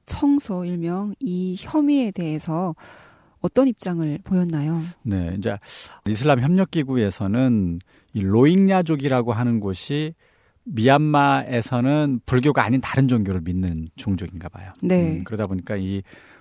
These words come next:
Speaker 2: 미얀마 정부에서 로힝야족의 일부를 이제 서로 다투다가 죽기도 했고, 일부가 또
Speaker 1: 네.
Speaker 2: 상당히 많은 숫자가 옆 나라로 쫓겨났거든요. 이제 이거에 대해서,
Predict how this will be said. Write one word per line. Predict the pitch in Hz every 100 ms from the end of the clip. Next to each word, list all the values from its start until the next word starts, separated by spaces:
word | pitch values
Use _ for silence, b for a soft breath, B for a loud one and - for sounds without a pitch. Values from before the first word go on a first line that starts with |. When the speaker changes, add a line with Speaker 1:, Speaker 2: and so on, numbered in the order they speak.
| B
Speaker 2:
미얀마 | 117 107 104
정부에서 | 95 107 98 98 104
로힝야족의 | 98 107 113 110 101 104 92 87 107 107 117
일부를 | 117 117 104 104 117 127 127 170 202
이제 | 92 95 - _ _
서로 | - 160
다투다가 | - - 123 117 104 98 _ _ _
죽기도 | - - 120 95
했고, | - 92
일부가 | 85 87 101 165 -
또 | 131
Speaker 1:
네. | 165
Speaker 2:
상당히 | 226 - 190 226
많은 | 147 104 95
숫자가 | - - 120 95 107 123 135 - B B B
옆 | 95 98
나라로 | 82 80 78
쫓겨났거든요. | - 151 170 147 - 82 87 113 127
이제 | 92 82
이거에 | 117 139 196 180
대해서, | 123 98 87 151 110